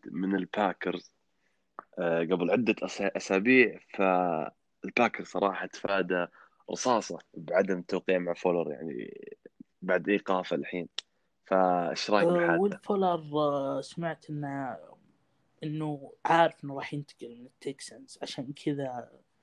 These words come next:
Speaker 2: جالس يسوي الخطوة هذه، أو، أو ياكل منشطات علشان يرفع من قيمته السوقية، خصوصًا إنه باليارد جالس يقدم
Speaker 1: مهم.
Speaker 2: أفضل موسم له، أعتقد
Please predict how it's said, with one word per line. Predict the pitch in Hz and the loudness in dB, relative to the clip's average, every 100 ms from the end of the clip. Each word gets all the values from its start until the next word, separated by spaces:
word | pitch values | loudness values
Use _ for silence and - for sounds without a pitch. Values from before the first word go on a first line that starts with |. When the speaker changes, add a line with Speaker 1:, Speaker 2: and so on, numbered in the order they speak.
| _ _ - | _ _ -8
Speaker 2:
جالس | 143 139 | -6 -6
يسوي | 151 - 143 | -8 -4 -4
الخطوة | 139 - - 131 - | -4 -8 -6 -8 -4
هذه، | 139 135 131 | -4 -4 -10
أو، | 117 - - _ _ _ _ _ _ _ _ - | -18 -20 -20 _ _ _ _ _ _ _ _ -4
أو | 143 139 127 127 127 | -2 -2 -6 -10 -8
ياكل | 135 143 - 139 | -4 -4 -6 -10
منشطات | 135 - 143 143 139 - | -8 -10 -4 -2 -2 -4
علشان | 135 - - 139 135 127 | -10 -10 -10 -8 -8 -12
يرفع | 120 135 139 160 156 151 | -12 -10 -2 -2 0 0
من | 143 143 | -2 -2
قيمته | 156 151 - | -4 -4 -6
السوقية، | - - 135 147 143 131 | -12 -10 -6 -4 -4 -4
خصوصًا | - - 151 151 | -8 -8 -6 -6
إنه | 143 139 135 - _ _ | -6 -6 -8 -12 _ _
باليارد | 139 143 156 160 165 - _ _ | -2 2 4 4 2 -6 _ _
جالس | - 156 - | 0 0 -2
يقدم | 143 101 98 | -6 -2 0
Speaker 1:
مهم. | 117 139 | 0 -2
Speaker 2:
أفضل | - - 147 139 127 - _ _ _ _ - | -4 -4 -4 -4 -6 -12 _ _ _ _ -2
موسم | 156 - 143 | -2 -2 -6
له، | 139 | -4
أعتقد | 135 - 147 - - 143 | -4 0 0 0 -6 -6